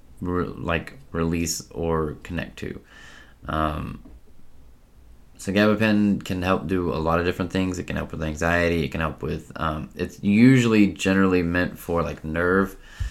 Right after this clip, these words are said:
issues. If you have, like, a, like, a, a nerve problem, um, like, I have facial tics, um, and so gabapentin would, could be potentially good for that, but it didn't, it didn't help with my tics at all.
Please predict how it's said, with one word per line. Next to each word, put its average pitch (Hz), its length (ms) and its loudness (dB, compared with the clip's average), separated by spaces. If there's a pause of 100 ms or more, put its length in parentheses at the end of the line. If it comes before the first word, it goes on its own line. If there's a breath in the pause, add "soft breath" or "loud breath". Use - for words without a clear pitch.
(200 loud breath)
issues. 110 560 0
If 85 180 -6
you 98 60 0
have, 87 100 0
like, 82 180 -2
a, 80 380 -4
like, 78 220 -8
a, 73 200 -8 (1200)
a 73 100 -12
nerve 78 280 -2
problem, 87 500 0
um, 80 340 -4
like, 76 180 -6
I 85 100 2
have 85 140 0
facial 85 260 0
tics, - 400 -2 (540 loud breath)
um, 76 420 -2
and 80 220 -4
so 85 240 -2
gabapentin 87 640 0
would, 98 420 4 (140)
could 131 360 8
be 95 240 4
potentially 87 500 0
good 82 220 2
for 80 120 -10
that, 80 260 -4
but - 160 -8
it 82 140 -4
didn't, 80 300 -2
it 80 120 -8
didn't 78 260 -6
help 78 200 -8
with 80 100 -6
my 76 100 -8
tics 78 320 -8
at 80 100 -6
all. 78 360 -2